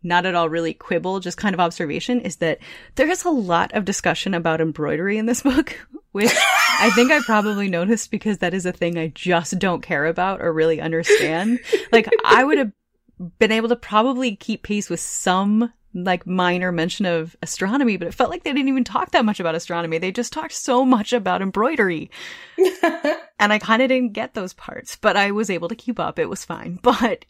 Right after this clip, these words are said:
Speaker 1: it's just, there's just a lot of embroidery.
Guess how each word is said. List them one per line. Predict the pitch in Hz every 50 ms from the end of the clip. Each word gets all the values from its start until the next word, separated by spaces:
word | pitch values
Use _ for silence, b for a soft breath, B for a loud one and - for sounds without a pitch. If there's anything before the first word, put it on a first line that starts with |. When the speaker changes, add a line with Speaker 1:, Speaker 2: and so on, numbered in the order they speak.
| _ -
Speaker 1:
it's | 214 202 202 - -
just, | - 262 254 - - - - B B B B B B B B B B B -
there's | 240 254 247 - -
just | - - 285 311 - -
a | 302 247
lot | 208 190 175 165
of | 160
embroidery. | 151 147 143 - - - - - - - 247